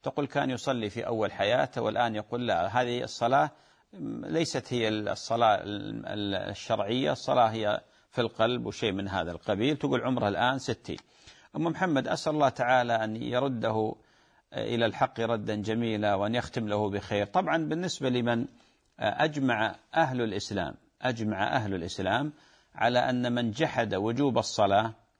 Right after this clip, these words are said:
وأنكر هذه الصلاة التي جاء بها كتاب ربنا وسنة نبي-، وسنة نبينا صلى الله عليه وسلم فهو كافر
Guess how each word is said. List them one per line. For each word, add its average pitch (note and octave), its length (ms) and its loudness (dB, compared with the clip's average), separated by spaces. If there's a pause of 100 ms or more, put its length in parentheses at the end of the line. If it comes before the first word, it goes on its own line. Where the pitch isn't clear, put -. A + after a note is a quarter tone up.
(160)
وأنكر B2+ 500 2
هذه A#2+ 340 4
الصلاة G#2+ 500 2 (500)
التي A2 320 -2
جاء B2 320 4
بها G#2+ 300 -2
كتاب A2 440 0
ربنا G#2 440 0
وسنة G#2 500 -2
نبي-، G#2 320 -2
وسنة G#2+ 500 -2
نبينا G#2 480 -2
صلى G2+ 140 -6
الله G#2+ 120 -4
عليه B2+ 100 0
وسلم D#3+ 80 2
فهو F3 200 4
كافر E3 440 2